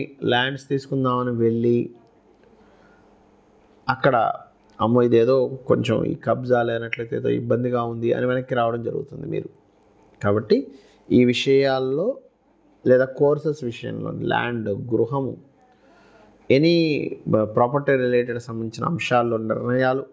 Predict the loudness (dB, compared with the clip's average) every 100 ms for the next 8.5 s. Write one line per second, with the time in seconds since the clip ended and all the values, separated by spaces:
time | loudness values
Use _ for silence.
0 | _ _ -6 -2 0 0 0 0 -2 -6
1 | -8 -8 -6 -4 -4 -6 -8 -6 -6 -6
2 | -8 -10 -10 -6 -6 -6 -4 -4 -6 _
3 | _ _ -20 -20 -20 -20 -20 -20 -20 _
4 | 4 4 2 0 -2 -2 -4 -6 -6 -6
5 | -6 -6 -8 -8 -8 -4 -4 -2 0 2
6 | 2 -2 -8 _ _ _ _ _ _ _
7 | _ _ _ _ _ _ -20 -20 -20 -20
8 | _ _ _ 0 4